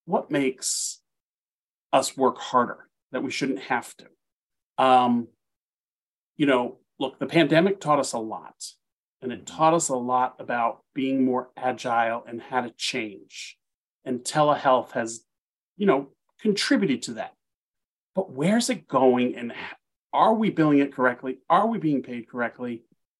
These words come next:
Speaker 1: And is it right?
Speaker 2: Mm-hmm.
Speaker 1: You know, um, is it causing more hassles because the front desk is spending, you know,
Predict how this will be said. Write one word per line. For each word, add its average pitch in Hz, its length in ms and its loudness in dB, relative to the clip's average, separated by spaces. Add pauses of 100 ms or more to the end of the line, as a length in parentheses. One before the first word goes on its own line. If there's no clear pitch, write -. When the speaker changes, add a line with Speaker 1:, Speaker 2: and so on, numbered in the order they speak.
(160)
Speaker 1:
And 127 400 0 (240)
is 151 140 -8
it 247 120 -10
right? 220 420 -4 (560)
Speaker 2:
Mm-hmm. 92 240 -18
Speaker 1:
You 127 100 -4
know, 143 300 -2 (360)
um, 135 360 4
is 185 160 4
it 226 100 -4
causing 143 360 2
more 120 160 -6
hassles 107 440 -6
because 131 380 -6
the 131 140 -6
front 135 320 -2
desk 131 280 -4
is 120 140 -8
spending, 131 460 0
you 123 80 -4
know, 117 240 -6